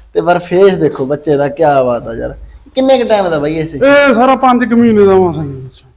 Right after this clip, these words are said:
Speaker 1: ਪੰਜ ਕੁ ਮਹੀਨਾ ਨਖਰਾ ਬੋਲਦਾ ਨਾ ਬੱਚੇ
Speaker 2: ਮੈਂ
Speaker 1: ਦਾ।
Speaker 2: ਕਹਿਣਾ ਦੱਸਦਾ ਦੇਖ।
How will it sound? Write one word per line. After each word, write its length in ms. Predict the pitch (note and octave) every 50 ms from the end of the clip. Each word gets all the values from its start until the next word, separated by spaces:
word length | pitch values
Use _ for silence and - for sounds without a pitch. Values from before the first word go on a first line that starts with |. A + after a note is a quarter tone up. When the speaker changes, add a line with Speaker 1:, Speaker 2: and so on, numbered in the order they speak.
| _ _ _ -
Speaker 1:
ਪੰਜ 220 | G3 G3+ G3+ F#3+
ਕੁ 100 | F#3+ G3
ਮਹੀਨਾ 220 | G3+ G#3 G3+ F#3 F#3+
ਨਖਰਾ 400 | G3 G3 F#3+ E3+ G3+ G3+ G#3 G#3+
ਬੋਲਦਾ 360 | G3+ G3 E3 C#3 C3+ C3+ C#3
ਨਾ 100 | D#3 F#3+
ਬੱਚੇ 140 | F#3 F#3+ G3+
Speaker 2:
ਮੈਂ 80 | G#3
Speaker 1:
ਦਾ। 100 | G#3 G#3
Speaker 2:
ਕਹਿਣਾ 200 | G3 G3+ G#3 G#3
ਦੱਸਦਾ 440 | F#3+ F3+ F3+ F3+ F3+ E3+ E3+ G3+ G3+
ਦੇਖ। 200 | F#3 F#3+ G3 F3+